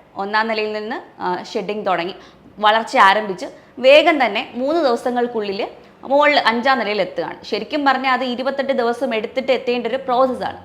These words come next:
അപ്പോൾ, എന്താ ചെയ്യുക? ഈ പുറമേയുള്ള ലെയറിൽ ഈ കോശങ്ങൾ ഇങ്ങനെ അടിഞ്ഞു കിടന്ന്,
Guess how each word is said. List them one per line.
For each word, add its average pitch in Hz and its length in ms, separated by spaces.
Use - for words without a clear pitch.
അപ്പോൾ, 320 180
എന്താ 320 220
ചെയ്യുക? 262 400
ഈ 262 140
പുറമേയുള്ള 247 580
ലെയറിൽ 226 420
ഈ 233 100
കോശങ്ങൾ 226 560
ഇങ്ങനെ 202 300
അടിഞ്ഞു 262 380
കിടന്ന്, 180 320